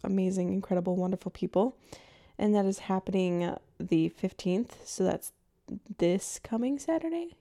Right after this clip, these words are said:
Yeah, this coming Saturday. Or excuse me, not the fifteenth, the sixteenth. It's the sixteenth on Sunday at three P M. So if you guys wanna see that, it's got some trivia, some, um, I think it's like a,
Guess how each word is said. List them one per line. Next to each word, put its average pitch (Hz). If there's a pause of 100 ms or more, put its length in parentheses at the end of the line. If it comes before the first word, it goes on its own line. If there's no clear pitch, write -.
Yeah, 208 (100)
this -
coming 202
Saturday. 185 (380)
Or 226
excuse 220
me, 185
not 202
the 190
fifteenth, -
the 165
sixteenth. -
It's -
the 185
sixteenth 208
on 185
Sunday 175 (400)
at 180
three 180
P 185
M. 180 (560)
So 185
if 180
you 185
guys 180
wanna 175
see 233
that, 240
it's -
got 185
some 170
trivia, 247
some, 190 (120)
um, 190
I 185
think 196
it's -
like 175
a, 170